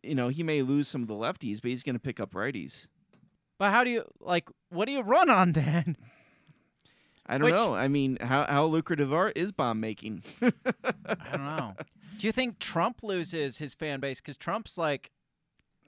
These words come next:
Speaker 2: going against this whole, 'cause he's
Speaker 1: He could,
Speaker 2: more,
Speaker 1: yeah.
Speaker 2: he's always been, like, peace in the Middle East, even though he's like, "I'm making Jerusalem th-, Israel now, even though, uh,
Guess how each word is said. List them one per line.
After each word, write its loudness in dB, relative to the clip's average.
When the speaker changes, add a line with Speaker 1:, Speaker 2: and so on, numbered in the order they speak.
Speaker 2:
going 2
against -6
this -4
whole, -4
'cause -8
he's -12
Speaker 1:
He -8
could, -8
Speaker 2:
more, 2
Speaker 1:
yeah. -6
Speaker 2:
he's -6
always 2
been, -4
like, -2
peace -14
in -12
the -6
Middle -2
East, -4
even -6
though 0
he's -6
like, 0
"I'm 4
making 4
Jerusalem 8
th-, -14
Israel 6
now, 4
even 6
though, 8
uh, 4